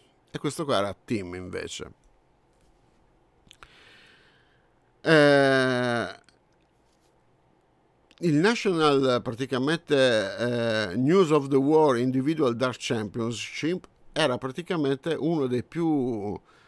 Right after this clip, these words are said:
ehm, una delle competizioni a cui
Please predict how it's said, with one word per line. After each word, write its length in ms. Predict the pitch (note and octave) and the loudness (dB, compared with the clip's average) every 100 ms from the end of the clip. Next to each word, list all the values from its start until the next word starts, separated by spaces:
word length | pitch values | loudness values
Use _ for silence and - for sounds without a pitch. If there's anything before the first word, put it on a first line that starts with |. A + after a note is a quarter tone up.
| _ _ _ - | _ _ _ -8
ehm, 600 | G#2 G2+ F#2+ F2 D#2+ D#2 D2+ - - - - - - - - - - - | -6 -6 -6 -8 -10 -12 -14 -16 -18 -20 -20 -20 -20 -20 -20 -20 -20 -10
una 300 | A2 C#3 D#3 | -6 -2 0
delle 160 | C#3 B2 | 0 -2
competizioni 580 | C#3 D#3 F3+ F3 D3+ C3+ | -4 -6 -6 -6 -4 -4
a 60 | |
cui 180 | - C3 | -4 -6